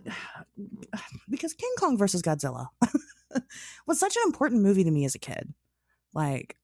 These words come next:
I had the V H S tape. It was the first Godzilla movie I had ever watched. Well, actually, m-, I, I technically, m-, uh, Mothra was the first, you know, uh, i-, in that, in that universe that I watched, but I didn't know it at the time. Um, but,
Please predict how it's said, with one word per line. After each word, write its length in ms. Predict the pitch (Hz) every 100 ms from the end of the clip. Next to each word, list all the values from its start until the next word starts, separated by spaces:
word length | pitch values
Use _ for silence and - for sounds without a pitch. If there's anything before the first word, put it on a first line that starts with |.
| -
I 460 | 214 302 302 285 262
had 380 | 208 247 247 208
the 80 |
V 120 | 196 214
H 200 | 220 175
S 200 | 151 -
tape. 380 | 147 143 143 -
It 140 | 175
was 340 | 147 160 156 175
the 320 | 175 165 160
first 520 | - 240 294 - -
Godzilla 500 | 240 226 190 180 170
movie 460 | 160 156 147 147 147
I 140 | - 185
had 160 | 226
ever 180 | 202 165
watched. 540 | 151 147 139 135 - 233
Well, 300 | 196 185 - - -
actually, 260 | 285 294
m-, 160 | 208 220
I, 100 | 196 - -
I 80 |
technically, 380 | 202 302 269 185
m-, 220 | 165 160 -
uh, 200 | 180 151
Mothra 440 | 180 214 - 165
was 120 | 151 151
the 60 |
first, 260 | - 160 -
you 140 | - 160
know, 300 | 135 131 -
uh, 260 | - 131 -
i-, 80 | 90 -
in 180 | - 165
that, 180 | 135 -
in 120 | 170
that 140 | -
universe 360 | 165 156 147 151
that 80 | 143
I 60 |
watched, 200 | 135 135
but 80 | 131
I 40 | 147
didn't 160 | 147
know 120 | 147 131
it 40 |
at 60 | 120
the 60 |
time. 260 | - 90 143 - - - -
Um, 320 | 156 156 147 -
but, 260 | 156 143